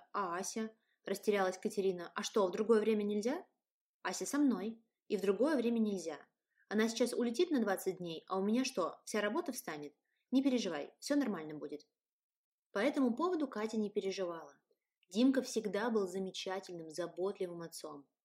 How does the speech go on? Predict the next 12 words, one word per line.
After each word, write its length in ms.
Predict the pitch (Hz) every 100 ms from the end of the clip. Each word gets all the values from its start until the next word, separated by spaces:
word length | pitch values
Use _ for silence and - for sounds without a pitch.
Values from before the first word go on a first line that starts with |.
| _ _
И 80 | -
сердечным, 680 | - 190 160 190 220 - 160
и 100 | -
строгим, 500 | - 196 220 202 185
когда 260 | 190 185
надо, 280 | 180 240 220
лишнего 360 | 180 214 - 196
не 140 | 180
позволит. 520 | 175 170 156 156 135 _ _ _ _ _ _ _ _ _
И 60 | 196
если 320 | 202 302 -
уж 180 | 294 254